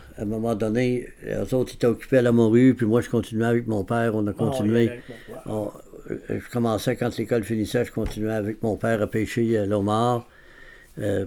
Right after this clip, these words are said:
Speaker 1: pour en avoir, pour, c'était surtout pour la consommation. Puis graduellement, le homard,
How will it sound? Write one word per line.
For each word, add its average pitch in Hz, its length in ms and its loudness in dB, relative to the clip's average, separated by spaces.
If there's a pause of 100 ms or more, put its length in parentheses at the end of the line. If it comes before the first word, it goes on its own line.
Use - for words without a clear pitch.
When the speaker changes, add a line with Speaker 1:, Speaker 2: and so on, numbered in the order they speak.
Speaker 1:
pour 101 240 -2
en 101 160 0
avoir, 104 400 -2
pour, 95 300 -4
c'était 101 260 -4 (140)
surtout - 340 -2
pour 120 80 0
la 110 100 0
consommation. 110 840 -4 (600)
Puis 110 140 -4
graduellement, 127 720 6
le 123 100 4
homard, 120 480 2